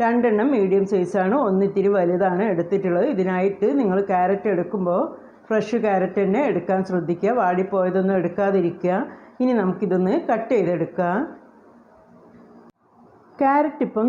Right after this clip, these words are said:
നമ്മൾ ഈ ഒരു രീതിയിൽ ചെറുതായിട്ടൊന്ന് കട്ട് ചെയ്ത് എടുത്തിട്ടുണ്ട്. ഇനി നമുക്കിത് മിക്സി ജാറിലേക്ക് മാറ്റാം.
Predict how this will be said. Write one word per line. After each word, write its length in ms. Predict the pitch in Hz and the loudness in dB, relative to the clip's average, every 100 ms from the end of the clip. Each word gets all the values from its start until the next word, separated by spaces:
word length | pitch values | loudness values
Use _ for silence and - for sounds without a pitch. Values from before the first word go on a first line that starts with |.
| 247 | 2
നമ്മൾ 160 | 202 214 247 | 2 2 4
ഈ 40 | 208 | 4
ഒരു 60 | 190 196 | 4 2
രീതിയിൽ 300 | 190 202 320 302 | 2 2 0 0
ചെറുതായിട്ടൊന്ന് 600 | 202 180 196 190 196 226 - | 0 2 0 0 0 0 0
കട്ട് 180 | 202 - | -2 0
ചെയ്ത് 160 | 190 190 | 2 2
എടുത്തിട്ടുണ്ട്. 560 | 190 190 247 247 180 180 339 | 2 0 -2 0 0 2 2
ഇനി 100 | 269 233 | 2 2
നമുക്കിത് 340 | 190 175 202 254 339 | 2 0 0 2 2
മിക്സി 260 | 185 - 208 196 | 0 0 0 2
ജാറിലേക്ക് 460 | 196 196 196 196 330 | 2 2 0 0 0
മാറ്റാം. 320 | 220 - 147 | 0 -4 -8